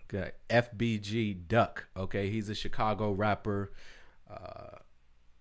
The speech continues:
we'll get into what he raps about in a moment. But basically, in the interview, he, Vlad asked him,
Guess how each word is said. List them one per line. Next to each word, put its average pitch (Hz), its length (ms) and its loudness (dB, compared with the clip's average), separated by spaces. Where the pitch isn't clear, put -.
we'll 110 200 4
get 110 180 4
into 110 260 2
what 101 140 0
he 104 80 0
raps 101 320 2
about 95 280 2
in 92 140 0
a 82 60 -2
moment. 101 420 2
But 98 220 -2
basically, 117 560 2
in 104 80 -2
the 101 160 -2
interview, 107 560 0
he, - 480 -8
Vlad 120 520 2
asked 120 340 2
him, 101 400 -2